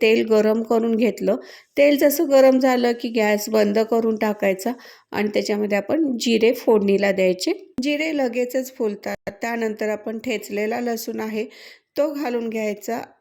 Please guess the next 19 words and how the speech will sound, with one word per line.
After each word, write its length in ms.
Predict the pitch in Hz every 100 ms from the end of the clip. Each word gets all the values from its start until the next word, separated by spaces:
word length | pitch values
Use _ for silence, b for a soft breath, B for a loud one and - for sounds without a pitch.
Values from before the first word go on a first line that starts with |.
| _
एखाद्या 440 | 269 269 - 262 262
मिनिटासाठी 640 | 254 226 226 240 220 233 233
छान 440 | - 269 233 233
त्याला 260 | 233 220 226
तेलामध्ये 720 | 226 220 208 214 214 202 214 - B B _ -
परतून 420 | 247 214 247 247
घ्यायचं. 480 | 240 214 220 247 240
गॅस 300 | 220 220 226
बंदच 500 | 226 233 220 247 262 277
ठेवायचं 460 | 247 226 196 -
आहे 80 | 220
आपल्याला. 340 | 220 208 214 214
लसूण 420 | 214 214 220 226 -
खूप 380 | - 226 226
असं 240 | 233 226 226
सोनेरी 480 | 233 220 208 208 226
कलरवर 500 | 220 214 208 220 226
नाही 340 | 226 233 262
भाजायचा, 580 | 269 277 220 214 214